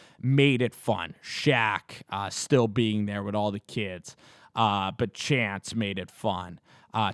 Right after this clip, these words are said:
Taco Fall being in attendance was absolutely awesome. So, you know, uh, and I'll admit, guys, the three-point contest was fine, right? A l-, little, going back to the old way would be fine.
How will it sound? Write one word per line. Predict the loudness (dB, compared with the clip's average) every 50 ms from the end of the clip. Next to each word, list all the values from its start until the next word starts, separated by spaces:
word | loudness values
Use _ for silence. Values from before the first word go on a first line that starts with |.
| -4 -6
Taco | 0 2 4 4 4 4 2 2 2 2
Fall | 0 0 0 2 2 2 2
being | 0 0 0 0 0 0
in | 0 -2
attendance | -4 -4 -4 -4 -4 -2 -4 -4 -6 -8 -8 -8
was | -6 -6 -4
absolutely | -2 -2 -2 -4 -4 -6 -8 -6 -6 -4 -4 -4 -6 -6 -6
awesome. | -6 -8 -8 -8 -10 -10 -10 -12 -12 -12 -12 -16 -20 -20 -20 -20
So, | -14 -6 0 4 6 6 8 8 6 6 4 2 -2 -8 -20 -20 _ _ _ _ _ _ _ _ -8
you | -2 2 2 4
know, | 6 8 8 8 8 6 4 -2 -10 -12 -12 -12 -14 -16 _ _ _ _ -20 -20 _ _ _ _ _ _ _ _ _ _ _ _ 2 4
uh, | 4 4 4
and | 0 -2 0 2 6
I'll | 6 6 8 6
admit, | 6 4 4 2 2 2 2
guys, | 2 4 4 4 2 2
the | -2 -4
three-point | -2 -2 -2 -2 -2 0 0 2 2 2 2
contest | 4 4 4 4 4 2 2 2 2 2
was | -2 -2 -2
fine, | 0 0 0 0 0 0 -2 -2 -2
right? | 0 0 0 0 0 0 -2 -2
A |
l-, | -2 -2 -2 -2 -4 -4
little, | -4 -2 0 2 2 2 2 0 -2 -4 -4 0
going | 2 4 4 4 4
back | 2 2 2 2 2
to | 0 0
the | 2 4
old | 4 4 4 4 4
way | 4 4
would | 4 4 2
be | 0 -2 -4
fine. | -4 -2 -2 -2 -2 -2 -6